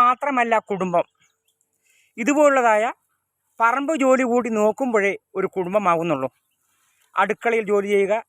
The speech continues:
ഭക്ഷണം വയ്ക്കുക, വിളമ്പി കൊടുക്കുക, വിളമ്പി കഴിക്കുക, അതുമാത്രമല്ല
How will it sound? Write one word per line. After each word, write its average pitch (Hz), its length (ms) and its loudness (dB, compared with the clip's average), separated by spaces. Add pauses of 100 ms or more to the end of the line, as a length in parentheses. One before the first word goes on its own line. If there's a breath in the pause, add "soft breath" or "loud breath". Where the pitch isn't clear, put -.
(240)
ഭക്ഷണം 208 360 -2
വയ്ക്കുക, 202 240 -4 (120)
വിളമ്പി 190 300 -4
കൊടുക്കുക, 190 300 -6 (100)
വിളമ്പി 185 340 -6
കഴിക്കുക, 196 400 -2 (460 loud breath)
അതുമാത്രമല്ല 240 680 0